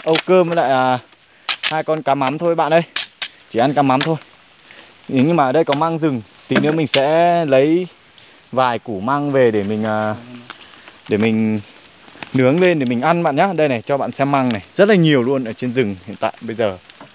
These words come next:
Đấy, măng đấy. Tí nữa mình sẽ lấy măng nướng. Đống măng này, măng rừng.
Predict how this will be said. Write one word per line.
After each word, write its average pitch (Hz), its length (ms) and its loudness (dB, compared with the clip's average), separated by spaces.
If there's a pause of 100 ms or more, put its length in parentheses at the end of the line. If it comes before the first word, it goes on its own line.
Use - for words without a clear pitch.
(260)
Đấy, 95 280 -6
măng 110 240 -6
đấy. 107 180 -6 (580)
Tí 117 100 -4
nữa 120 100 -4
mình 120 100 -4
sẽ 113 160 -4
lấy 117 160 0
măng 127 220 0
nướng. 127 220 2 (1900)
Đống 143 220 0
măng 151 300 -2
này, 95 100 -14 (420)
măng 113 220 -4
rừng. 104 240 -4